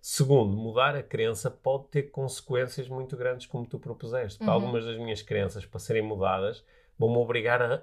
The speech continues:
Speaker 1: a rever eh, momentos da minha infância, da minha adolescência, momentos
Speaker 2: Uhum.
Speaker 1: do, dos meus relacionamentos íntimos, não é? Vão,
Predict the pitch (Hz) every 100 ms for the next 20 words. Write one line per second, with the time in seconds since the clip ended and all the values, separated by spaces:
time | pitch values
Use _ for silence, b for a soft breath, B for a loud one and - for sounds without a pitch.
0 | - 113 113 117 117 123 127 139 143 b
1 | b b b b - 107 104 104 107 107
2 | 104 - 107 107 101 - 123 135 123 -
3 | 104 107 101 98 101 95 - 117 120 113
4 | - 107 104 107 104 98 98 107 101 98
5 | 95 95 104 101 104 104 98 101 101 101
6 | 98 98 98 92 95 101 120 127 117 110
7 | 107 104 104 _ b b b b 98 101
8 | 107